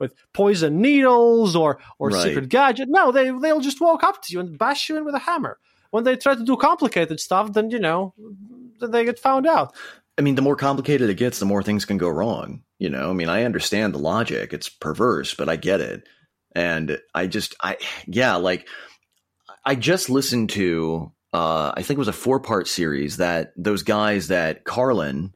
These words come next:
Speaker 2: Dan Carlin recently had on his addendum
Speaker 1: Oh,
Speaker 2: show,
Speaker 1: yeah.
Speaker 2: but they had him, uh, the Rest is History guys. I can't recommend their podcast enough. It's a very good show.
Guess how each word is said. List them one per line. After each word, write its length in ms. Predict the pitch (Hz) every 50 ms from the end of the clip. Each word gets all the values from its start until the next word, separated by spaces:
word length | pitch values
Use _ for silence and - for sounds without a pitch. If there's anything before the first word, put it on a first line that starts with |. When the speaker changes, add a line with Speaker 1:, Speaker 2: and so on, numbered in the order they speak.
| _
Speaker 2:
Dan 180 | - 87 87 85
Carlin 320 | - 101 113 123 117 90
recently 540 | 80 82 80 - - 60 57 73 78 76 73
had 220 | - - 90 87
on 120 | 82 82 78
his 280 | 80 101 123 123 -
addendum 420 | 95 67 78 78 104 170 147 110 95
Speaker 1:
Oh, 40 | 85
Speaker 2:
show, 200 | - - 73 76
Speaker 1:
yeah. 100 | 156 151
Speaker 2:
but 100 | - -
they 120 | 87 87
had 160 | 95 92 85
him, 340 | 85 101 117 110 85 82 76
uh, 160 | 71 78 78 78
the 100 | 85 80
Rest 220 | 92 101 98 -
is 100 | 95 -
History 280 | - 135 - - 92 -
guys. 380 | - 67 58 58 64 - - - - - -
I 80 | 95
can't 240 | 95 - - 127 120
recommend 280 | 110 104 - 95 87 82
their 80 | 82
podcast 440 | 80 95 90 87 82 87 78 73 -
enough. 220 | 76 82 85 73 -
It's 80 | -
a 60 | 80
very 300 | 71 80 98 104 95 82
good 200 | 73 76 76 69
show. 460 | - - 80 78 73 62 58 - -